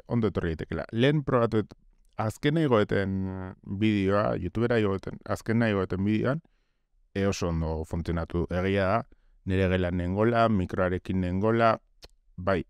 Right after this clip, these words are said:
bale, ez da, ez da estudio bat, obviamente, e, eta z-, eta zaratak daude, baita ere. Baino, e, pues, e, leku lasai batean nengon,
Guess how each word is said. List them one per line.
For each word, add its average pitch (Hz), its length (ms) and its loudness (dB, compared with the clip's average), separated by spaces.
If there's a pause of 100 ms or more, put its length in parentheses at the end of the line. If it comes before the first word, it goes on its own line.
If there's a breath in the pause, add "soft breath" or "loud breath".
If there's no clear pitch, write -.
(140)
bale, 92 320 -2 (280)
ez 92 220 -4
da, 82 260 -2
ez 95 180 -4
da 87 160 -2 (300)
estudio 80 460 -6
bat, - 260 -2 (200)
obviamente, 90 520 -4 (440)
e, 90 420 -2
eta 87 180 -4
z-, - 200 -10
eta 92 200 -6
zaratak 90 600 -2
daude, 92 380 0
baita 85 380 -4
ere. 92 100 -10 (880)
Baino, 107 520 2 (100)
e, 85 300 0
pues, - 240 -10 (100)
e, 71 560 -2 (280)
leku 95 280 -4
lasai 98 260 -2
batean 104 340 0
nengon, 151 480 0